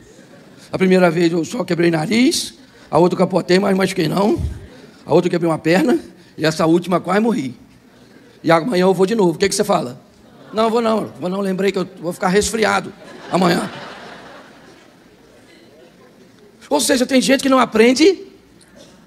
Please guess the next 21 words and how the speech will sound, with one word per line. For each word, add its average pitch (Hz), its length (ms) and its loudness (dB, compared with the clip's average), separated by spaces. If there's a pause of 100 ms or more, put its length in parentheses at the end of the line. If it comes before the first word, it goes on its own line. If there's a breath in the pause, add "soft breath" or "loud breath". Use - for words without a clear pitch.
(140)
nada, 170 540 -2
veio 214 200 2
de 202 140 -4
outra 233 240 4
igreja, 185 420 2
arrumou 220 300 -4
uma 226 140 -6
encrencaiada 214 640 -6
danada 202 380 -6
lá, 208 300 -6 (300 loud breath)
uma 202 160 -4
ciumada 208 540 -4
danada, 202 500 -4 (260 loud breath)
deixou 202 260 2
tudo 214 200 -6
por 214 100 0
resolver 202 600 2 (200 loud breath)
e 175 60 0
veio 202 120 6
pra 202 140 0
cá. 262 260 -4